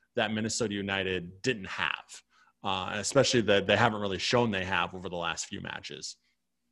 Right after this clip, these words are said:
So I'm really excited to see him get a start. Um, I, I think there's no reason to, to think that he won't start Saturday against R S L, or excuse me, Sunday against R S L. That's the, that's the match, the back at Allianz Field on Sunday.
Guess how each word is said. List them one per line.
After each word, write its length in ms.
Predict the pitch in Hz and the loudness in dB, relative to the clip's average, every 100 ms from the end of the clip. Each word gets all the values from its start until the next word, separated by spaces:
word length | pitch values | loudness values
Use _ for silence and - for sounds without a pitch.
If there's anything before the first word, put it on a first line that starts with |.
| _ _ | _ _
So 140 | - 139 | -4 -2
I'm 60 | |
really 140 | 131 143 | 2 2
excited 280 | 143 135 110 | 2 0 0
to 60 | |
see 160 | - 131 | 0 2
him 180 | 127 113 | 2 2
get 140 | 107 | 0
a 20 | |
start. 480 | - - 120 190 - - - - | 0 2 4 4 2 -14 -14 -2
Um, 340 | 117 110 101 | 0 2 -2
I, 180 | 101 110 101 | -2 -2 0
I 120 | 107 | -2
think 340 | - 120 95 - | 2 2 2 -2
there's 240 | 113 95 | -2 0
no 120 | 117 | 0
reason 340 | 113 113 113 107 | 2 2 0 -2
to, 260 | 101 120 120 | -4 -6 -6
to 300 | 113 98 92 | -2 -2 -2
think 200 | - 117 | -4 -2
that 120 | 107 | -2
he 140 | 90 117 | -2 -2
won't 280 | 87 101 - | -2 -4 0
start 420 | 139 156 - - - - | 6 6 6 -6 -18 -6
Saturday 640 | - 104 110 127 147 185 - | 0 2 4 4 2 0 -4
against 360 | 110 120 107 | -4 -4 -6
R 180 | - 110 | -6 -4
S 180 | 104 - | -2 2
L, 340 | 95 139 175 - _ | 4 2 -2 -14 _
or 40 | 113 | 2
excuse 240 | 151 117 | 4 6
me, 60 | 95 | 4
Sunday 640 | - 160 135 98 82 113 | 6 8 8 4 2 0
against 300 | 104 101 95 | 0 0 -2
R 180 | 95 87 | 0 0
S 180 | 85 - | -2 -6
L. 200 | 78 87 | -10 -10
That's 240 | 92 - | -10 -10
the, 100 | - | -10
that's 240 | 95 98 - | -10 -10 -12
the 80 | 90 | -12
match, 280 | 82 87 | -12 -12
the 60 | 95 | -10
back 220 | 90 90 | -10 -6
at 60 | 95 | -6
Allianz 360 | 87 90 90 | -6 -8 -12
Field 200 | - 92 | -8 -8
on 100 | 87 | -8
Sunday. 500 | 92 95 85 87 131 | -8 -8 -6 -4 -6